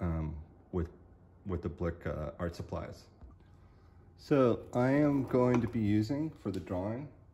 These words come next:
my very light vine charcoal or willow charcoal,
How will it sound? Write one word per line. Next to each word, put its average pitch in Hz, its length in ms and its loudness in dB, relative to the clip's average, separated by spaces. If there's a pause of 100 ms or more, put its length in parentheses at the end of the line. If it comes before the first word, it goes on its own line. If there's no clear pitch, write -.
(1080)
my 101 560 0 (320)
very 117 440 -2 (360)
light 104 340 -2 (1900)
vine 104 220 -2
charcoal 175 440 -4 (520)
or 95 100 -6
willow 104 260 2
charcoal, 156 540 -2